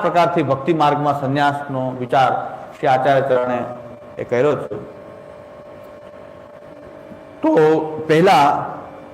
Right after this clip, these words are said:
કે ઘરમાં ઠાકોરજીની સેવા થઈ શકતી હોય, સમર્પણપૂર્વક ઠાકોરજીને ઘરમાં પધરાવી તનુવિતજા જો સેવા થઈ શકતી હોત તો ત્યાગનો સવાલ જ નથી આવતો. તો એ ઘર ક્યારેય છોડવું જોઈએ નહીં,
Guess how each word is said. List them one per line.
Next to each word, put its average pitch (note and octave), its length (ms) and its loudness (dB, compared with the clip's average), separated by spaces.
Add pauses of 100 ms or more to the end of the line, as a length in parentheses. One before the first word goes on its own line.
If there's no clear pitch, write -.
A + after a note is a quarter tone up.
(460)
કે E3+ 60 -6
ઘરમાં E3+ 520 2
ઠાકોરજીની G#3 540 2
સેવા G#3+ 320 4
થઈ G#3+ 220 2
શકતી A#3 400 -2
હોય, F3+ 420 2
સમર્પણપૂર્વક F#3 1080 2
ઠાકોરજીને E3+ 420 0
ઘરમાં C#3+ 420 0
પધરાવી D3+ 380 2
તનુવિતજા D3+ 760 0 (600)
જો F#3+ 100 4
સેવા G3 320 4
થઈ G#3 200 2
શકતી A#3+ 340 0
હોત G3 540 2 (180)
તો D3 80 2
ત્યાગનો G3+ 600 4
સવાલ G3+ 300 6
જ F3+ 140 0
નથી F#3 180 0
આવતો. D#3 400 4
તો D#3+ 180 0 (1000)
એ G3 200 0
ઘર F#3 220 2
ક્યારેય F3+ 320 4
છોડવું F#3 460 4
જોઈએ D3+ 300 2
નહીં, G#2 300 -4